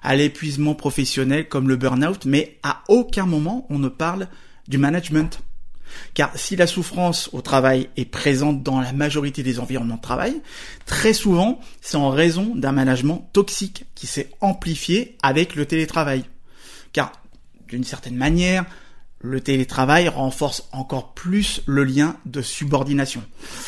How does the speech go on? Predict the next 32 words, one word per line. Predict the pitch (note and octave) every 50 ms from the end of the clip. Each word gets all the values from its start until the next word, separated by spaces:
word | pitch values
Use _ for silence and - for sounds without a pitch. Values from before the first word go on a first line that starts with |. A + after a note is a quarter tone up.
| - - - - - - - -
Mais | - D#3 D#3 E3+ F#3 G3+ G3+ G3 G3+ G3 - - - - - - -
ça, | - - G3+
c'est | G3 -
un | E3+ E3
autre | E3+ E3 - E3
sujet. | - - C#3+ B2+ A#2+ - - - - - - - - - - - - - -
On | - C#3
n'a | C3 B2 B2+
jamais | A#2+ D#3 G3 G#3 G#3 G#3 G3+
autant | G3 F#3 F#3 F#3+ F3+ E3+
entendu | D#3+ D#3 - D3+ D3 C#3 C#3 E3+ G#3+ C4 - - - - - - - - - - C#3
de | C3+ C3 D#3 D#3 D3+ D3+ D3 C#3+ - - - - - - F3 E3 E3+ E3 -
personnes | - F#3 F3 - - F3+ G3+ A#3 A#3 A#3 -
parler | F#3+ D#3 C#3+ D3 C#3+ D#3 D#3+ F#3 A3+ - - - - - - - _ _ -
de | B2+ D3+
bienveillance | D3 C3 C#3 F3+ F3+ E3+ D#3 E3 D#3+ D3 D3+ D3 D3 D3+ D#3 D3+ - - - - - -
et | - C3+ C3+
de | C#3+ D3
bonheur | B2+ C#3+ D#3 E3 E3 E3 E3+ D#3+ - - -
au | D#3+ D#3+
travail. | - - D#3+ D#3 C#3+ C#3+ C#3 C#3 C#3+ C#3+ D3 - -
Et | D3
pourtant, | - F#3 E3 - B3 - G4 - - - - - - - - - - - - -
il | C3
n'y | C3
a |
jamais | D#3 E3+ A3 A#3+
eu | B3+
autant | C4 G3+ E3 - A#3+ B3
de | -
souffrance | - F#3 E3 - - G#3+ -
professionnelle. | - E3 D3+ E3 D3 - D#3 D3 C3+ B2 A2+